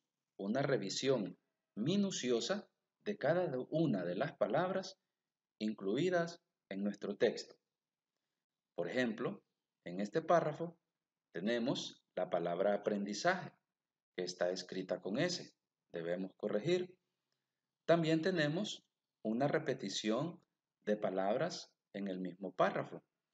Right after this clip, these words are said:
La escuela y en las escuelas. También debemos hacer la corrección respectiva. En el siguiente párrafo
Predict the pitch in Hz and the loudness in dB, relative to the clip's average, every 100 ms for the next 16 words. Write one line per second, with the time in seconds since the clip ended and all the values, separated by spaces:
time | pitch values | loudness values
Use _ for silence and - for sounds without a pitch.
0 | _ _ _ _ _ 90 85 - 147 147 | _ _ _ _ _ -8 -8 0 6 6
1 | 139 170 190 - _ _ _ 98 98 92 | 6 2 -2 -14 _ _ _ -6 -2 -2
2 | 92 87 - - 139 147 127 - - _ | -4 -6 -10 -4 2 2 2 -4 -12 _
3 | _ _ _ _ - 85 85 107 117 147 | _ _ _ _ -12 -8 -2 0 0 -2
4 | - _ _ - 90 98 170 151 - 87 | -8 _ _ -8 -2 2 2 0 -2 -2
5 | - 196 214 - _ 95 98 98 90 - | 0 0 0 -8 _ -8 -4 -6 -6 -6
6 | 123 135 131 - 98 - 90 - _ _ | -4 -4 -6 -8 -10 -6 -8 -8 _ _
7 | _ _ _ _ _ _ _ _ _ - | _ _ _ _ _ _ _ _ _ -4
8 | 101 107 107 113 120 120 - 208 170 151 | 0 0 0 0 2 2 4 4 2 0
9 | 180 | -2